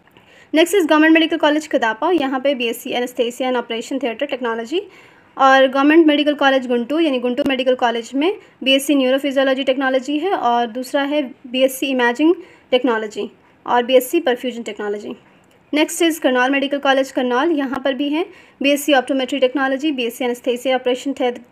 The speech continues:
theatre technology और बीएससी cardiac center technology and cardiovascular technology। नेक्स्ट is रंगराया मेडिकल कॉलेज काकीनाडा, यहाँ, यहाँ पे जो को-, कोर्स है वो है बीएससी anesthesia and operation theatre technology और बीएससी imaging technology। नेक्स्ट है श्री वेंकटेश्वर मेडिकल कॉलेज तिरुपति,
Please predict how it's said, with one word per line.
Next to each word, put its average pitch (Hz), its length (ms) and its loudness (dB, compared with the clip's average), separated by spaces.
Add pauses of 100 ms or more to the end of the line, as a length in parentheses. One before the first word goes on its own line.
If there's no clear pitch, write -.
(120)
theatre 269 280 2 (200)
technology 269 460 -2 (380)
और 240 200 2
बीएससी 269 320 0
cardiac 254 400 -2
center 247 260 -4
technology 240 420 -4
and 320 120 0
cardiovascular 226 600 -4
technology। 226 460 -10 (580)
नेक्स्ट 302 220 2
is 294 120 4
रंगराया 269 380 6
मेडिकल 294 260 0 (100)
कॉलेज 285 220 0
काकीनाडा, 254 580 -2
यहाँ, 262 180 -2
यहाँ 330 200 6
पे 381 100 2
जो 370 140 2
को-, 294 260 2
कोर्स 302 300 4
है 320 80 4
वो 294 100 2
है 302 100 2
बीएससी 254 340 -2
anesthesia 262 500 -2
and 262 100 -2
operation 254 380 -6
theatre 254 260 -2
technology 269 480 -4
और 233 160 -4
बीएससी 240 380 -2
imaging 240 360 -4
technology। 226 480 -10 (460)
नेक्स्ट 349 260 2
है 403 80 4
श्री 330 180 -2
वेंकटेश्वर 294 520 0
मेडिकल 262 280 0
कॉलेज 247 400 -4
तिरुपति, 233 460 -4